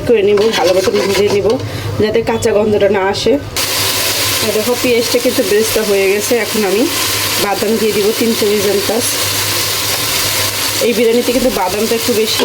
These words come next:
দিবা, আর, উম, এই বিরিয়ানির টেস্টটা কিন্তু বাদামের জন্য আসে। একটু ভা-, বাদামটা ভালো করে তেলে ভেজে নিব। আমি বাদামটা, আহ, হালকা, আহ, ভেজে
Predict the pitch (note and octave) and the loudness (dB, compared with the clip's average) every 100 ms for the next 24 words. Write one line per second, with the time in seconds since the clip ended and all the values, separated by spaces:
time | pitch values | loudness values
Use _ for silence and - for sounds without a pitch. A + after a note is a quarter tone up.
0 | A#3 G#3+ G3 D4 B3 - - - - F#3+ | 0 0 0 0 0 -2 -2 -2 -2 0
1 | F#3 G3+ F#3+ G#3+ G3 G3+ G3+ E3+ - A3+ | 0 0 0 0 2 2 0 0 0 0
2 | G#3 A3 A3 A3 B3 A#3+ - A#3+ B3 A#3+ | 2 0 0 0 2 2 0 0 0 0
3 | G#3 F#3 G3+ A3 G3+ A3 G3+ G3 F#3+ G#3 | 0 0 0 0 0 0 0 0 0 0
4 | C4+ - - - A#3 - - - G#3+ G3+ | 0 -2 -4 -2 -2 -2 -2 0 0 0
5 | F#3 F#3+ G#3 A3+ A3+ A3+ G3 G3 G3 - | 0 0 -2 -2 0 0 0 0 0 0
6 | A#3 A#3+ G#3+ A3 G#3+ G#3+ A#3 G3+ A3 A#3 | 0 0 0 0 0 0 0 2 0 2
7 | A#3 G#3+ G3+ A3 A#3+ G#3+ A#3+ E4+ - - | 0 0 0 2 2 2 0 0 0 -2
8 | - - - - - - - - - - | -4 -2 -2 -2 0 -2 -2 -2 -2 -2
9 | - A#3 A3+ G#3+ G3+ G3 G3 F#3+ G#3+ A#3+ | 0 2 2 2 2 2 2 0 0 0
10 | C4+ - - G#3 G3+ G3+ A3 F#3+ B3+ | 0 0 0 0 0 0 2 4 4